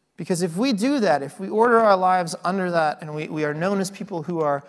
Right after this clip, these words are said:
obedient and will follow and listen and are not people that cause strife and chaos, that we ultimately will put to shame those authorities that don't follow God.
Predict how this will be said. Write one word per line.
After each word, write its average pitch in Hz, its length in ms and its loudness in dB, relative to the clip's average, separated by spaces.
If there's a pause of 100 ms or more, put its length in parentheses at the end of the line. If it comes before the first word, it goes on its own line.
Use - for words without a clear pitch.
(240)
obedient 214 480 -2
and 151 160 -10
will 135 100 -8
follow 196 680 0
and 135 260 -10
listen 180 500 -6
and 147 160 -8
are 139 80 -6
not 156 300 0
people 180 240 -8
that 156 160 -6
cause 147 280 -6
strife 180 640 -4 (480)
and 135 160 -18
chaos, 170 800 -10 (2000)
that - 120 -6
we 170 140 -8
ultimately 139 880 -6 (100)
will 139 120 -14
put 185 260 -10
to - 80 -16
shame 139 500 -10
those 131 200 -12
authorities 127 500 -12
that 123 140 -18
don't 120 200 -16
follow 113 360 -16
God. 107 340 -16